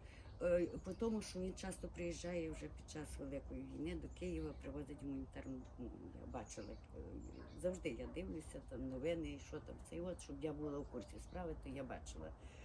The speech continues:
його. А так, е, я не дуже слідкувала, чесно кажучи, за його кар'єрою, вже пізніше, то вже трошки я більше вже знала, після того, як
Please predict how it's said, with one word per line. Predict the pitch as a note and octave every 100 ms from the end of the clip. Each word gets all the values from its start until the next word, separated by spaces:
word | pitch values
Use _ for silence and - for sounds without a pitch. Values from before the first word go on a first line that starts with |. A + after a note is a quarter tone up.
| - - -
його. | C3 A2+ A#2 -
А |
так, | C#3+ - A3+ - - - - - - -
е, | F#3+ F#3 F3 E3 D#3 D#3 D3+ C#3+
я | F#3+ A3+
не | A#3
дуже | G#3 G#3 F3+
слідкувала, | D#3+ F3 F3 - E3 D3+ C#3 C3 C3 C3 C3 -
чесно | C3 C#3 -
кажучи, | C3 - C4
за | C4+
його | B3+ B2+
кар'єрою, | C#3 C3+ E3+ G3+ F3 D#3+ C#3
вже | C#3
пізніше, | C3+ C#3 C3 - -
то | - -
вже | -
трошки | - - - -
я | - -
більше | - - -
вже | A2 -
знала, | D3 F3 A2+ - - - - - -
після | A2 A2+
того, | - B2+
як | A#2